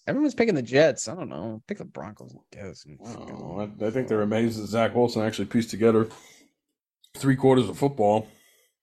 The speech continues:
Speaker 2: Uh, four thirty, you got Kansas City Chiefs, who are three and one, going to Minnesota. Face the Vikings, and quite honestly, I'm on Taylor watch this game. I think the Chiefs are gonna steamroll, and I'm gonna see if Taylor Swift actually attends.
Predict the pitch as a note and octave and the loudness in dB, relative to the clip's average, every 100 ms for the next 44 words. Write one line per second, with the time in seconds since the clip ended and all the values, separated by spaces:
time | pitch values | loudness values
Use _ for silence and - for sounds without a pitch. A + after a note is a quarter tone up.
0 | _ _ _ _ _ _ _ _ - - | _ _ _ _ _ _ _ _ -20 -20
1 | - _ _ _ - _ _ _ _ - | -20 _ _ _ -20 _ _ _ _ -4
2 | C3+ C#3 C#3 E3+ E3 E3 E3+ D#3 C#3 C3+ | 4 6 6 6 4 8 6 6 6 4
3 | C3 - _ _ _ _ D3+ C#3+ C3+ C3+ | 4 -6 _ _ _ _ -4 -4 -2 -4
4 | A2+ D3 D3 C3+ A2+ B2 B2+ B2 A#2+ B2 | -4 0 0 0 -4 0 2 4 4 2
5 | A#2+ A#2+ A2+ A2+ B2+ A2 - D#3 E3+ A#2 | 4 2 2 0 0 -4 4 6 6 4
6 | C#3 _ _ _ _ _ _ _ - A2+ | 0 _ _ _ _ _ _ _ -6 -6
7 | A2 G#2 B2+ C#3 A#2 A2+ G#2 G2 - _ | -6 2 2 4 0 -2 -4 -10 -14 _
8 | D3 D3 E3 C#3 B2+ A3 D3 C#3+ E3 A2 | 6 8 8 6 2 2 2 2 2 2
9 | G2+ - - - G2 F#2+ - _ _ _ | 0 -2 -12 -8 -4 -4 -8 _ _ _
10 | _ _ _ _ - C3+ A#2 D3 C#3 C#3+ | _ _ _ _ -16 -12 0 4 4 6
11 | C3+ A#2+ D3 D3+ D3+ D#3+ E3 A#2 C#3 F3 | 2 2 4 4 6 4 4 4 2 -2
12 | - A2+ - G#2+ A#2 A#2 A#2+ A#2+ - G#2 | -2 -4 -2 0 0 0 -2 -2 -2 -2
13 | - A#2 A2 A#2+ G#2 G2 - | 0 -2 0 0 0 -4 -10